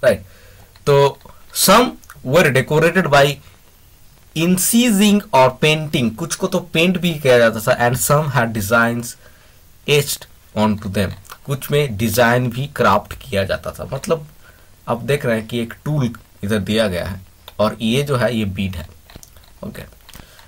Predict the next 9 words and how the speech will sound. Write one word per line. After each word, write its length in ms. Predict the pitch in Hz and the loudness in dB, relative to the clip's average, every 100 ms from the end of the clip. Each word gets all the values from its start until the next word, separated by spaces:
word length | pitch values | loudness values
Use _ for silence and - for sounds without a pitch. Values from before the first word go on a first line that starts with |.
| _ - | _ 0
Techniques 480 | 208 202 262 202 - | 0 2 0 0 -2
for 360 | - - - 123 | -8 -4 0 2
making 340 | 135 135 151 101 | 2 0 -2 0
beads 320 | 120 101 92 - - - - _ | 0 -2 -4 -14 -18 -20 -20 _
differed 400 | 113 160 156 180 | -6 -4 0 0
according 460 | 180 107 113 113 160 170 _ | 2 2 0 -4 -4 -8 _
to 60 | 113 | -2
the 100 | 117 | 2
material, 440 | 98 82 92 82 | 2 -2 -4 -10